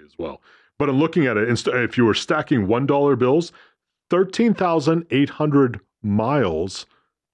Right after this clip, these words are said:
of one dollar bills. For two hundred billion dollars, that's thirteen thousand eight hundred miles of one dollar bills. That's halfway around the world. Or if you're here in the United States, that means you could cross back and forth five times.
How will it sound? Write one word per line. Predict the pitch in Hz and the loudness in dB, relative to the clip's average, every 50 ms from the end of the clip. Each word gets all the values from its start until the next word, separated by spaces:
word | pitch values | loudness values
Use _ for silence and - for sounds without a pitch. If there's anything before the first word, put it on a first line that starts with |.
| - | -6
of | - 113 113 98 101 | -4 -4 -2 0 0
one | 110 120 117 117 | 0 0 2 2
dollar | 123 117 113 113 107 | 2 2 4 2 2
bills. | 107 123 117 90 76 - - | 2 2 0 0 0 -4 -6
For | - 110 | -4 -4
two | 101 - 143 131 | -2 0 0 0
hundred | 127 151 165 165 147 | 2 2 2 2 2
billion | 170 175 180 185 190 | 2 2 4 2 2
dollars, | 165 131 95 95 95 92 87 - | 2 2 2 2 0 0 2 0
that's | 101 92 - - | -2 -2 -2 -2
thirteen | - 135 139 131 - 165 170 147 | 0 0 0 0 0 0 0 0
thousand | - 131 113 110 98 113 113 - - | 0 0 0 0 0 -2 -4 -2 -2
eight | 113 113 95 | -4 -4 -2
hundred | - 151 165 165 147 | 0 0 0 0 0
miles | 127 101 92 87 85 82 98 - - _ - - _ _ _ - | -2 -2 -2 -4 -4 -4 -6 -6 -8 _ -20 -20 _ _ _ -6
of | 110 107 98 | -6 -2 0
one | 107 113 113 | 0 0 0
dollar | 120 135 139 160 160 | 0 0 2 2 0
bills. | 139 107 101 85 82 85 87 - - _ - _ _ _ _ _ - | 2 2 0 0 0 -2 -4 -6 -12 _ -20 _ _ _ _ _ -4
That's | 110 104 98 98 98 - - - _ _ _ | -2 -2 -2 -2 -4 -6 -12 -16 _ _ _
halfway | _ - - - 143 147 160 170 - - - 190 185 180 | _ -12 -8 -6 -4 -4 -4 -6 -6 -2 0 2 2 4
around | 180 180 165 151 139 147 165 | 4 4 2 2 0 0 0
the | 185 202 | 0 2
world. | 185 123 101 95 101 113 147 220 - | 2 2 2 2 2 2 0 -2 0
Or | - 247 262 226 135 107 110 139 147 - - - _ - | 2 4 4 4 4 4 2 0 -2 -6 -16 -18 _ -4
if | 139 131 - | -4 0 2
you're | 151 127 | 2 2
here | 110 147 165 | 2 2 2
in | 156 147 | 4 4
the | 139 | 4
United | 127 123 117 123 123 123 113 104 - | 2 2 2 2 0 0 0 0 -2
States, | - - 185 151 107 101 95 - | -2 -2 0 2 0 0 -2 -4
that | - 147 156 156 | -4 -4 -2 0
means | 165 156 156 151 147 127 104 107 | 0 2 2 4 2 2 2 2
you | 127 156 | 2 2
could | - 160 147 117 | 2 0 -2 -2
cross | - - 131 110 104 110 117 - | -2 -4 -2 0 0 0 -2 -2
back | - - 120 110 107 - | -4 -2 -2 -2 -2 -2
and | 151 139 | -4 -2
forth | - 120 107 107 - | 0 2 0 0 0
five | - - 92 85 87 - | -2 -4 -4 -4 -4 -4
times. | - - 95 71 65 65 - - | -4 -6 -6 -6 -8 -14 -18 -20